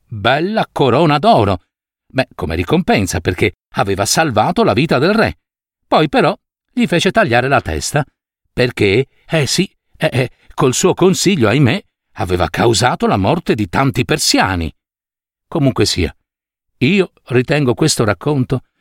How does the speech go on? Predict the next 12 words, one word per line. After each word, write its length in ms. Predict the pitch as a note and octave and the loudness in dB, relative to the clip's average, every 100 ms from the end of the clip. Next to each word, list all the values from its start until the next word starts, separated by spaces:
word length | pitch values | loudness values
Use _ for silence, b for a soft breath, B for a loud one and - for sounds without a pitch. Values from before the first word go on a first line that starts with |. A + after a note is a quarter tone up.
| - | -4
assai 440 | E3 F3 A3 G3+ | -2 0 0 0
poco 300 | - A#3+ G3 | 0 -2 0
credibile, 680 | D3 A2 D2+ D2 D#2 D#2 - _ _ _ | 0 0 0 0 0 -2 -6 _ _ _
soprattutto 520 | - D#3+ E3+ B3 F#3+ | -6 -2 -2 -2 -4
per 180 | - C#3 | -2 -4
quel 180 | - F#3 | 0 -2
che 120 | D3 | 0
riguarda 400 | C3+ A#2 B2 A#2+ | 0 0 0 0
la 100 | G2 | -2
sorte 340 | - B2+ - F#2+ | 0 -2 0 0
dei 160 | D#2+ | 0
persiani 640 | - D2 - E3 F#2+ C#2+ | -2 -2 0 0 0 -6